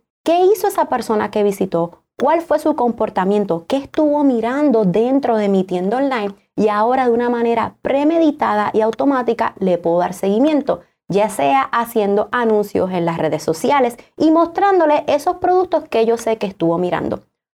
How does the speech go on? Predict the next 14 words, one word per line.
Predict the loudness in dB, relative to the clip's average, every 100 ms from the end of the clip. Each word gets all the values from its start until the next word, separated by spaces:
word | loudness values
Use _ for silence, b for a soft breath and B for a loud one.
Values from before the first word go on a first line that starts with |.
| _
No | 2 2
solo | 0 0 2 2
dándole | 2 4 4 4 2
seguimiento | 2 2 4 2 0 0
por | 0
las | 0
redes | 0 0
sociales, | 0 0 2 2 0 -2
también | 0 2 2
le | 2
podemos | 0 0 2 2
dar | 0 -2
seguimiento | 0 0 2 2 2 0 -2 -4 -8 _
por | -2 -2